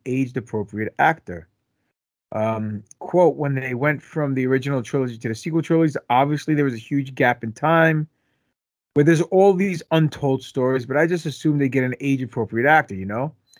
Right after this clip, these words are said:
And I didn't really think about it that much. I just thought,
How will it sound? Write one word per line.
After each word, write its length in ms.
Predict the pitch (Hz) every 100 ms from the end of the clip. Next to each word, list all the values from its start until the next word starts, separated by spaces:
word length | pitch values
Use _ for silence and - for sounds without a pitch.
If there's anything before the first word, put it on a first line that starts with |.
| _ _ _ _ _ _ _ _ -
And 180 | 160 170
I 140 | 175
didn't 300 | 175 214 202
really 280 | 185 190 185
think 280 | - 185 165
about 300 | 131 147 143
it 160 | 139 _ -
that 300 | 127 127 -
much. 360 | 165 135 101
I 60 | 127
just 240 | 127 131
thought, 200 | 160 147